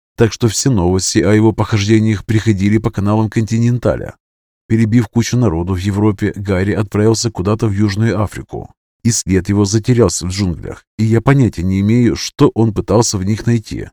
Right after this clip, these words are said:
Гарри отсутствовал уже довольно долго, и если бы речь шла о ком-то другом, стоило бы начинать беспокоиться. Но это же, чёрт побери, Гарри Борден, уворачивающийся от выстрела в затылок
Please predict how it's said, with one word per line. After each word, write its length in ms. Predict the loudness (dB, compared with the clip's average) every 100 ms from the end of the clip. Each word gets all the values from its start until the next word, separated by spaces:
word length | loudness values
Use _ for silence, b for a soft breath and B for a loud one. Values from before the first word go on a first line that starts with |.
| _ _ _ _ _ _ _ _ _ _ _
Гарри 300 | -2 2 2
отсутствовал 640 | 0 -2 -4 -2 0 2
уже 220 | 2 2 2
довольно 380 | 4 4 4
долго, 480 | 4 4 2 -4 -16 -18 _ _ _
и 60 | 2
если 280 | 2 2 2
бы 140 | 2
речь 220 | 2 -2
шла 280 | 0 2 4
о 60 | 2
ком-то 320 | 0 0 0
другом, 440 | 0 0 0 -2
стоило 460 | -4 -2 2 2 2
бы 140 | 2
начинать 380 | 0 -2 -2 -2
беспокоиться. 800 | -2 -2 0 2 2 0 -8 -12 -18 _ _ _ _ _ _ -4
Но 160 | 0
это 220 | 2 2 -2
же, 260 | -2 -4
чёрт 300 | -2 0 0
побери, 420 | 0 0 2 0 -2
Гарри 320 | 0 2 2
Борден, 520 | 2 0 0 -2 -4 -8 _ _ _ _
уворачивающийся 1120 | 0 4 6 4 2 0 -2 -2 -2 -2 0 -2
от 140 | 0
выстрела 420 | 0 0 0 2
в 80 | 2
затылок 580 | 2 0 0 -2 -4 -10